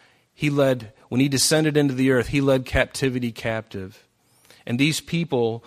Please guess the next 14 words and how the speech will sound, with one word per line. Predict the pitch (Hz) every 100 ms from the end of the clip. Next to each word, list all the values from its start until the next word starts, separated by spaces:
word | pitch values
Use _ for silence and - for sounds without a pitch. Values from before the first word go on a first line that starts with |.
| - -
in | 135 127
Abraham's | 156 156 135 147 135 123
bosom | 131 147 127 107
here | 104 131 117 107 113 _ - _ _ _ _ _ _ _ -
in | 131
this | 139 131 -
area, | 143 143 131 110
this | 117 110
compartment, | - 123 - 143 131 117
if | 107
you | 110
will, | 110 104 107 110 - _
faithful | - 156 170 - 120
believers, | 113 107 104 101 101 - -